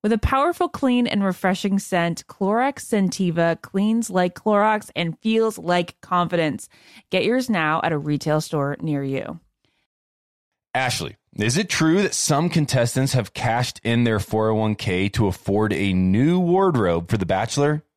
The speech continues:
Speaker 1: I mean, you do need a lot of ball gowns when you think about it. Where did you hear that rumor, Ben?
Speaker 2: Oh, Smart Money Happy Hour. It's a podcast where two money experts,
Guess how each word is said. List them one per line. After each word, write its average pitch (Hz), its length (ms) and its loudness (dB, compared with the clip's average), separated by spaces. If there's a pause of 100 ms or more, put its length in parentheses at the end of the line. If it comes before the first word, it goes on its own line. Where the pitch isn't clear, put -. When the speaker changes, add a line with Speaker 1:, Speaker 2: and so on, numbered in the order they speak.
(140)
Speaker 1:
I 202 80 0
mean, 202 180 0
you 214 140 0
do 240 280 -2
need 453 280 2
a 370 40 2
lot 226 300 2
of 214 140 -2
ball 165 260 2
gowns 151 340 0
when 151 120 0
you 143 80 -2
think 151 180 -2
about 117 300 0
it. 104 200 -2
Where 160 220 0
did 185 160 0
you 180 80 2
hear 160 160 0
that 127 160 -2
rumor, 123 240 -4
Ben? 95 300 -2 (340)
Speaker 2:
Oh, 131 280 0 (120)
Smart 120 500 0
Money 135 300 2
Happy 104 400 -2
Hour. - 240 -8 (220)
It's 151 160 -2
a - 20 0
podcast 123 800 -2
where 165 220 0
two 226 360 -2
money 208 320 2
experts, - 640 -4